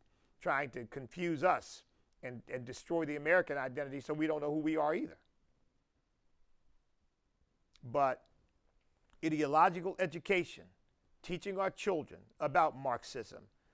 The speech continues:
about communism, about socialism, about why the free market system, though imperfect, is the best way of distributing goods and services, the fairest way, the freest way,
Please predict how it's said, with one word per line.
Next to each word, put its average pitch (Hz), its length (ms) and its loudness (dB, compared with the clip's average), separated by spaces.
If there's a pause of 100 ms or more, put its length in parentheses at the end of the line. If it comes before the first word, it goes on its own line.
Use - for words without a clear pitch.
(200)
about 151 340 2
communism, 120 600 -4 (160)
about 156 320 4
socialism, 117 680 -6 (720)
about 160 420 6
why 147 640 4
the 135 80 -6
free 170 260 0
market 139 380 0
system, 120 480 -8
though 131 140 -4
imperfect, 123 720 -2 (420)
is 151 200 -2
the 147 100 -2
best 139 380 0
way 139 320 -2
of 131 100 -6
distributing 131 640 -6
goods 143 340 -4
and 127 140 -10
services, 120 800 -6 (600)
the 147 80 -6
fairest 165 600 2
way, 107 400 -6 (460)
the 151 100 -4
freest 170 580 -2
way, 113 460 -8